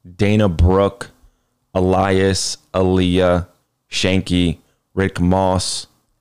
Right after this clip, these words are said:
Emma, Rick Boogs, Mace, Mansoor.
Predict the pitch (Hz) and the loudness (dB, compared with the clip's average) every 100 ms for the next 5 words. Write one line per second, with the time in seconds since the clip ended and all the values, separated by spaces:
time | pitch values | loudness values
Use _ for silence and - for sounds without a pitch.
0 | _ 95 98 98 95 87 _ _ _ - | _ -4 0 0 0 -4 _ _ _ -4
1 | 98 98 85 82 101 98 92 87 - - | -4 -4 -8 0 2 2 0 -2 -8 -8
2 | - _ _ _ - 87 92 95 90 - | -14 _ _ _ -6 -2 0 0 -2 -6
3 | - - _ _ _ _ 92 95 98 98 | -10 -14 _ _ _ _ -4 0 0 -2
4 | - - 92 92 95 90 | -4 -2 0 2 2 0